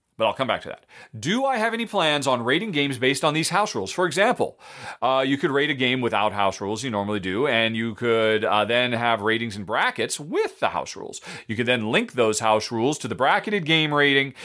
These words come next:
um, so that your army of two-player gamers could easily find them. What do you think about this? I think there is a fallacy in your initial assumption,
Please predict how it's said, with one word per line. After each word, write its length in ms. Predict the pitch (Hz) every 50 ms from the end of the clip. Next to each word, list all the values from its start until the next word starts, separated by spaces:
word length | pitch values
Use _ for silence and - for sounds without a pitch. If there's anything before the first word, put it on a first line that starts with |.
| - - - -
um, 580 | - 113 - - 135 123 123 123 120 117 110 104
so 220 | - - 123 120
that 140 | 113 117 113
your 220 | 127 151 190 - 254
army 420 | 254 320 415 381 370 339 311 277
of 80 | 247 -
two-player 360 | - 277 277 269 226 226 202
gamers 280 | 190 180 151 147 135 -
could 100 | - 117
easily 260 | 143 160 135 165 147
find 240 | - 120 113 107 101
them. 100 | 104 104
What 100 | 120 180
do 40 |
you 60 | 180 -
think 140 | 131 101
about 180 | 92 92 85 -
this? 260 | - - - - - - _ - - - - - - - _ _
I 140 | 123 139 139
think 720 | 139 - - - - 320 415 - 202 95 85 - - - _ _ _ _ _ _ _
there 160 | - 135 151 156
is 100 | 135 131
a 40 | 120
fallacy 840 | - - - 240 254 262 185 117 90 - - 95 95 131 170 - _ _ _ _
in 320 | - 175 208 208 156 160 180
your 200 | 156 131 143 147
initial 400 | 131 113 110 - - 156 147 151
assumption, 540 | 147 - - 185 175 - - 95 - -